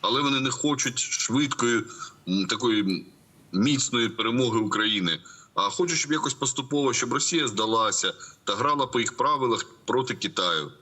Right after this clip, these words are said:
І тому дуже затягують, дуже повільно ці процеси йдуть. Бо я не бачу ні у Конгресі, ні у Сенаті якогось потужного проросійського лобі, яке б блокувало поставки зброї Україні. Нема такого.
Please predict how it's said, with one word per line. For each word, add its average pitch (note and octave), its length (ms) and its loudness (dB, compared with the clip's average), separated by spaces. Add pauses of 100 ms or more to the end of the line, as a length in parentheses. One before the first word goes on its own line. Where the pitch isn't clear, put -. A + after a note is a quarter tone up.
(400)
І G#2 120 0
тому D#3 440 2
дуже A#2+ 380 0
затягують, A2 600 0
дуже A2 220 0
повільно A2+ 440 0
ці F#2+ 140 -4
процеси G2+ 500 0
йдуть. E2+ 400 -2 (320)
Бо G#2+ 160 2
я D#3 140 2
не E3+ 120 2
бачу B2+ 360 0
ні A2+ 80 0
у A#2 80 0
Конгресі, B2+ 560 0
ні A2+ 80 2
у A2+ 60 0
Сенаті B2 520 -2 (280)
якогось B2+ 460 2
потужного B2 560 -2
проросійського A#2+ 680 0
лобі, C#3 540 0 (240)
яке G2+ 300 -2
б A2+ 120 -4
блокувало B2+ 680 0
поставки A2+ 460 -2
зброї G2+ 460 0
Україні. F2+ 540 0
Нема C#3 360 2
такого. E2 520 -2